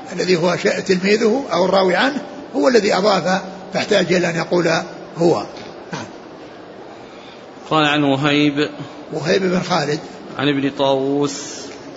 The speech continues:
Speaker 1: عبد الله بن طاووس.
Speaker 2: عن أبيه.
Speaker 1: طاووس بن كيسان.
Speaker 2: عن ابن عباس.
Speaker 1: نعم.
Speaker 2: قال: حدثنا أمية بن بسطام العيشي عن يزيد بن زريع عن روح بن القاسم عن عبد الله بن طاووس عن أبيه.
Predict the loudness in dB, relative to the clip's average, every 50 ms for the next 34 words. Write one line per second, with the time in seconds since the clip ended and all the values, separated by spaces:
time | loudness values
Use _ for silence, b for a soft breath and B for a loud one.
0 | -14 -10 -8 -6 -2 0 0 2 2 2 2 0 -4 -2 0 0 2 0 0 -2
1 | -4 -6 -8 -10 -14 -16 -8 -4 -2 0 0 0 0 0 -2 0 2 4 4 4
2 | 4 4 2 2 0 -2 0 2 2 2 2 0 -2 -4 -4 0 0 0 2 2
3 | 0 -2 -2 -2 -4 -10 -14 -12 -6 -2 -2 -2 0 0 0 0 0 -2 -2 -2
4 | 0 2 2 4 2 2 0 -4 -8 -12 -14 -12 -12 -12 -12 -12 -12 -12 -14 -2
5 | 0 2 4 4 4 2 0 0 0 0 2 2 2 2 2 2 2 2 2 2
6 | 2 2 0 0 -2 -2 -2 -2 -2 -4 -4 0 0 2 2 2 2 2 0 0
7 | 0 0 0 0 0 0 0 0 0 0 0 0 -2 0 0 0 2 2 2 2
8 | 2 2 2 0 0 2 2 2 2 2 2 0 0 0 0 0 0 0 -2 -2
9 | -2 -2 -2 0 2 2 2 2 2 0 -2 -2 0 0 0 -2 -2 -2 0 2
10 | 2 2 0 -2 -4 -4 -2 0 0 0 0 -2 -2 -4 -4 -4 -2 -2 -2 -2
11 | -2 0 0 2 2 2 0